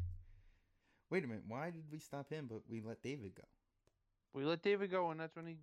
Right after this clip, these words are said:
Speaker 2: started hurting his back. <laughs> I vividly remember that, 'cause that was, like, the Captain America stuff had just started, and I was, like, excited t-, to watch the game, and he just last minute wasn't playing 'cause his back was messed up.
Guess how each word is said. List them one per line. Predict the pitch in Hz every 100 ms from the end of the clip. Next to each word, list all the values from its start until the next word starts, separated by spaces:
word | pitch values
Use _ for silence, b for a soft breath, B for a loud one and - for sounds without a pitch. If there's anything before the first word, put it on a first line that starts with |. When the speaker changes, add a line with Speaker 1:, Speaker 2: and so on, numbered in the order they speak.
| -
Speaker 2:
started | - 175 165
hurting | 185 175
his | 160
back. | 214 160 123 -
<laughs> | - - _ _ _ _ _ _ _ _ _ _ _ _ _ _ 143
I | 151 143 143
vividly | 180 190 208 185
remember | 170 165 285 220 123 90 _ _ _ _ _ _ _ _ _ _ _ _ _ 139
that, | 131 - _
'cause | 160
that | 170
was, | 190 175
like, | 151
the | 151
Captain | 175 170 156
America | 160 190 185
stuff | 156 143 135
had | 127
just | 127 120
started, | - 110 107 104 - _ _ _ _ _ _ -
and | 131
I | 131
was, | 131
like, | 143
excited | 131 - 156 143 -
t-, | - _ _ -
to | 131
watch | 135 143 -
the | 131
game, | 131 175 147 123 -
and | 135
he | 143
just | 131 135 - _ _ 139
last | 139 139
minute | 151 147
wasn't | 123 135 131 -
playing | 160 143
'cause | 127 117
his | 117
back | 131 -
was | 123 -
messed | 67 _
up. | -